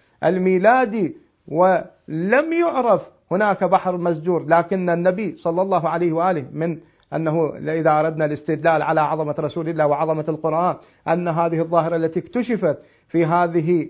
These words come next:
ال-، ال-، ال-، ال-، اللحظات وفي هذه الأيام وفي هذا الزمن المعاصر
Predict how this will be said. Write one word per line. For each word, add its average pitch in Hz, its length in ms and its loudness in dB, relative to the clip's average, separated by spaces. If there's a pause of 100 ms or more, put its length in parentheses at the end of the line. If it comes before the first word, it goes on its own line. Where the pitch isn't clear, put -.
(320)
ال-، 156 240 2
ال-، 151 260 2
ال-، 156 220 -2
ال-، 156 240 -2
اللحظات 160 760 0
وفي 160 320 0
هذه 165 400 0
الأيام 165 500 -2 (240)
وفي 160 240 0
هذا 165 220 2
الزمن 160 320 0
المعاصر 214 500 0